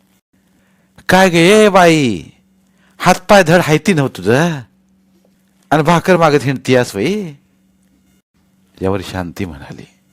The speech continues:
"अहो अक्का, माझी अजून भवानी झालेली नाही, माझ्याकडं पैक बी नाही ती." त्यावर आधी म्हणाली, "मला तू काय बी सांगू नगस, तुझ्यासारख्या बायासनी म्या पुरती वळकून हाय.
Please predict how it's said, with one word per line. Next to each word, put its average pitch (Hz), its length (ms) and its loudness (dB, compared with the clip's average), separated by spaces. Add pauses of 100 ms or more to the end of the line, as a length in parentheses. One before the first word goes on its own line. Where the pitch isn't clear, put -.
(880)
"अहो 147 180 -4
अक्का, 139 680 -4 (600)
माझी 147 280 -2
अजून 131 240 -4
भवानी 143 400 -4
झालेली 117 440 -10
नाही, 120 240 -12 (1400)
माझ्याकडं 165 420 0
पैक 151 460 -2
बी 156 80 -10
नाही 143 220 -6
ती." - 280 -14 (1300)
त्यावर 95 220 0
आधी 87 260 -6
म्हणाली, 78 360 -14 (880)
"मला 131 480 0
तू 139 380 -2
काय 127 280 -2
बी 117 120 -4
सांगू 101 280 -6
नगस, 80 460 -12 (600)
तुझ्यासारख्या 147 760 -2
बायासनी 143 500 0
म्या 151 160 -2
पुरती 143 400 -4
वळकून 165 360 0
हाय. 165 260 -10